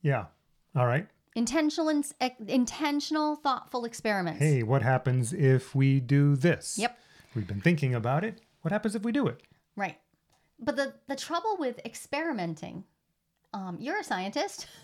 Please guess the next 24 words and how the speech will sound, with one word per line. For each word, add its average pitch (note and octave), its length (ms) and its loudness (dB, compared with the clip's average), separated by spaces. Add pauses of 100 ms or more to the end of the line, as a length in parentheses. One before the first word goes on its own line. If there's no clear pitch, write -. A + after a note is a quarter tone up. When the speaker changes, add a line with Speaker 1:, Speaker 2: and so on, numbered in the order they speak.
(420)
Speaker 2:
<laughs> - 880 -8
What's F4 200 -2
the - 120 -6
trouble F#4 280 0
with E4 120 -4
experimenting? E3+ 800 -2 (540)
Speaker 1:
Well, C3+ 440 4
in C3 160 4
order D3 500 6
for - 160 0
it C3+ 100 2
to C3 60 -4
be A2+ 100 0
an A2 60 0
experiment, C#3 720 2 (200)
you A#2+ 440 0
have B2 240 -2
to A2 80 0
have A2+ 120 0
something B2+ 300 0
to A2 60 0
compare C#3 340 4
it G#2+ 80 -2
to. F2+ 220 -6